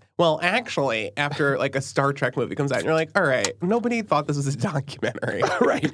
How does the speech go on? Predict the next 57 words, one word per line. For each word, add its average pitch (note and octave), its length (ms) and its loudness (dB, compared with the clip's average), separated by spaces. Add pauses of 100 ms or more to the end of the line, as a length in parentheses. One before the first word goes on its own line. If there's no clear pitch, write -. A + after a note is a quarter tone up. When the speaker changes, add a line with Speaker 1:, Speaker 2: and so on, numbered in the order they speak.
Speaker 1:
<laughs> - 80 -14
Like A3 120 -2
Speaker 2:
He's G3 160 2
like, F3+ 200 2
"You A#2+ 260 2
could D3+ 180 0
never E3+ 280 2
fly F#3 320 2
the A3+ 100 -2
spaceship G3 460 2
upside D3 320 2
down E3+ 140 4
Speaker 1:
You're - 80 4
Speaker 2:
like E3+ 100 6
Speaker 1:
like, E3 80 4
Speaker 2:
that." D3 160 4
It's C#3 80 2
like, E3 160 4
Speaker 1:
"Okay." E3 100 4
Speaker 2:
"Shut D#3 220 2
the E3+ 100 2
fuck F3+ 240 0
up. E3+ 140 4
Nobody E3+ 240 4
cares." F3 420 4
Speaker 1:
<laughs> - 0 -
No, D#3 100 0 (460)
are G#3 100 6
you G#4 120 2
tweeting B3+ 400 2
in F#3 220 2
the G3+ 80 4
theater? D#3+ 500 4
<laughs> - 60 2
Because A3 340 6
you're B3 140 8
a G#3+ 60 2
monster. D#3+ 640 2
Speaker 2:
He's D#3+ 80 6
like, D3 160 6
"This D3+ 160 0
is B2 100 0
ridiculous." B2 680 2
He's G3 240 2
like, D3 140 4
"These G3 160 2
planets F#3 420 2
wouldn't D3+ 180 6
appear D3+ 280 2
in B2 80 -2
focus." C#3+ 400 2
It's B2+ 140 -4
like, C#3+ 120 2
"You G3 80 2
know C4 120 8
what, C#4 120 2
asshole?" E3 580 2